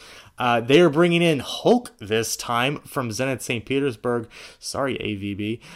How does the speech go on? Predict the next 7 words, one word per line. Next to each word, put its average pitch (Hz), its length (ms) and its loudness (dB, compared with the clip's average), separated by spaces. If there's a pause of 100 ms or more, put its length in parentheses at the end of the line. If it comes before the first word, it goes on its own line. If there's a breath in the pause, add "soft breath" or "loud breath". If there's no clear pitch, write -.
(140)
Uh, 113 280 2
this 139 380 -2
year 147 280 4
is 120 440 -2 (120)
for 123 560 0
fifty-five 139 1200 0 (260 soft breath)
point 123 400 -2